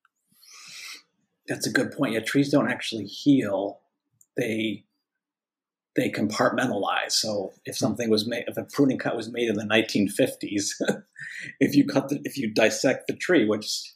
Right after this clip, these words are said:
Speaker 1: which I've done before and seen it, you can see that cut in the nineteen fifties and see how the tree <laughs> sealed that over. It's almost like a submarine, actually.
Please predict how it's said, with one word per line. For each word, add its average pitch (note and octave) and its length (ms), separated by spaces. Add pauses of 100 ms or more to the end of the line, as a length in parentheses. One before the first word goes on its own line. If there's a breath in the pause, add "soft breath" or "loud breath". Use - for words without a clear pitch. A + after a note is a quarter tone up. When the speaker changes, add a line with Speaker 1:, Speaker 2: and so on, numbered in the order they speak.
Speaker 1:
which B2+ 200
I've G#2 220 (180)
done B2+ 220
before A2 320
and G#2 120
seen B2 300
it, - 480
you C3 160
can A2 120
see C#3 160
that G#2+ 200
cut - 180
in G#2+ 60
the A2 60 (100)
nineteen A2 300
fifties A2 440
and A2 120
see A2+ 140
how A2+ 120
the G#2 100
tree G#2+ 500 (180 loud breath)
<laughs> - 200
sealed A#2 480
that G#2 280 (480)
over. A2 340
It's C3+ 160
almost C#3+ 200
like A#2 120
a A2 60
submarine, A2 600
actually. - 460